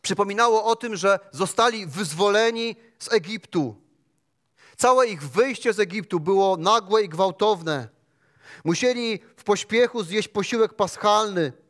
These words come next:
Musieli być gotowi do podróży. Wyszli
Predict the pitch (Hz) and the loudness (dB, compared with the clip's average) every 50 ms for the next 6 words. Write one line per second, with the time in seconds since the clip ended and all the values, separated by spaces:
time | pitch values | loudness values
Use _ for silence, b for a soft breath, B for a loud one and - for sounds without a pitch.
0 | _ _ _ b b b b b b 165 170 - 240 233 226 190 214 165 156 220 | _ _ _ b b b b b b -4 0 0 0 -2 -2 -4 -4 -2 0 -2
1 | 214 - 233 226 208 233 196 220 - - 202 175 190 196 233 247 240 175 165 165 | 0 2 0 0 0 0 -2 -2 -2 0 -2 -2 -2 -2 -2 -2 -2 -2 -2 -4
2 | 143 120 98 - _ _ _ _ _ _ _ _ _ _ _ _ _ _ _ _ | -4 -4 -8 -14 _ _ _ _ _ _ _ _ _ _ _ _ _ _ _ _
3 | _ _ _ _ _ _ _ _ _ _ _ _ _ - 135 120 160 240 262 - | _ _ _ _ _ _ _ _ _ _ _ _ _ -8 -8 -2 -2 -2 -2 -2
4 | - 233 247 247 240 226 - b | -4 -6 -4 -4 -4 -4 -8 b